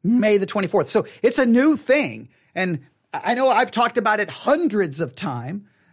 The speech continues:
times, but I, I, no matter how many times I talk about it, I turn around and there's another article or another teaching making the same claims.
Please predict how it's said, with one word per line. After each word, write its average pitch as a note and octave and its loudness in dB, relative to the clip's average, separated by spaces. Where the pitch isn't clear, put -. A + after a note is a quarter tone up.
times, F#3 -2
but F3+ -2
I, F#3+ -2
I, - -8
no A3 -2
matter A#3+ 0
how B3 2
many C4 0
times A#3 -2
I F#3+ 2
talk A#3+ -2
about E3+ -2
it, G3 -6
I F3+ -6
turn G#3 -8
around A3 -4
and G3 -4
there's F#3+ -2
another G3 0
article E3+ -2
or F#3 -2
another G3 -4
teaching F#3 -6
making A#3+ 0
the B3 4
same C4+ 2
claims. C#4+ -4